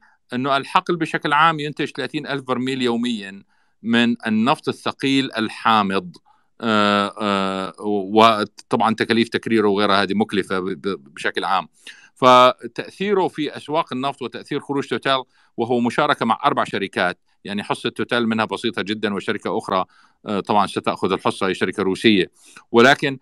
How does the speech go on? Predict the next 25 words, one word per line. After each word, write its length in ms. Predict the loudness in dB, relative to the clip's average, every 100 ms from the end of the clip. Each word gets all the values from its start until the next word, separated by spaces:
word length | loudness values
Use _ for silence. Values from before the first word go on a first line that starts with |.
| _ -2
ما 240 | 2 4
أثر 180 | 4 2
ذلك 400 | 4 4 4 0
على، 440 | 0 2 0 -2 -6
على 440 | -2 0 0 -2 -4
روسيا؟ 500 | -6 -6 -6 -6 -8 _ _ _ _ _
صفر، 320 | -14 -12 -12 _ _ _ _ _ _ _ -10
لا 160 | -6 -6
شيء. 220 | -8 -14 _ _ _ _ _ _ -2
ولكن 340 | 2 2 2
الخبر 440 | -2 2 4 4 2 -6
لما 220 | -4 -4
بيقرأه 360 | -6 -6 -6
الواحد، 500 | -2 0 0 0 -6
بيقرأ، 420 | -8 -12 -6 -6 -8 _ _ _ -6
آه، 440 | 0 2 2 0 -4 -6 -6 -6
المانشيت 500 | 0 2 2 4 4
العريض، 400 | 6 6 6 4 -2 _ _ _ -8
آه، 240 | -2 0
يفكر 500 | 0 -2 -4 -2 -2 0
أن 120 | -2
هناك 380 | 0 2 2 0
انخفاض 520 | -10 -6 0 0 0
في 400 | -4 -4 -2 -4
إنتاج 500 | -6 2 4 4 0